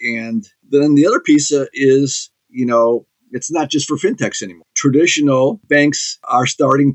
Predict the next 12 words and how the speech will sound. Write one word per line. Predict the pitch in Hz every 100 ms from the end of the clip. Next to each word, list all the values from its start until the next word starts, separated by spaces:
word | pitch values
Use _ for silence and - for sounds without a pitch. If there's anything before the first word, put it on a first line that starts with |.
| -
to | 147 139 139
offer | 123 123 131
B | 104 127
N | 131
P | 117 131
L | 123
themselves | 131 131 294 - - - - _ -
because | 117 110 117 101
they | 120
want | 120 117 117 -
to | 123
be, | 101 -